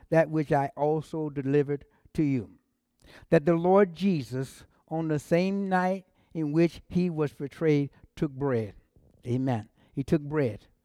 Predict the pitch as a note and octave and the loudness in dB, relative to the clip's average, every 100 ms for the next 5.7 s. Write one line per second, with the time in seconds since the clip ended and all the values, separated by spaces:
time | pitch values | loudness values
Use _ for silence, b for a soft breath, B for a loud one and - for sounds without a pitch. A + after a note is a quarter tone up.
0 | B B D3 D3 D3 b - F3 E3 F#3 | B B -2 -2 -2 b -2 -2 2 2
1 | A3+ A3 G3 F#3 F3 D#3 F3+ F3+ F#3+ E3+ | 2 0 -2 0 0 0 -2 -2 -4 -4
2 | D#3+ - F#3 F#3+ F3+ D#3+ D3 b - D#3 | -6 -4 -4 -4 -6 -8 -10 b -12 -4
3 | F#3 E3+ D#3+ D3 E3+ F3 D#3 D#3 - D3 | -4 -4 -6 2 2 2 -4 -4 -4 -4
4 | E3 E3+ D3+ D3+ C#3+ C#3 C3+ C3+ B2+ B2+ | -4 -4 -10 -8 -8 -6 -6 -6 -8 -10
5 | B2 - D3 C#3+ C3+ B2+ | -8 -4 -4 -2 -6 -6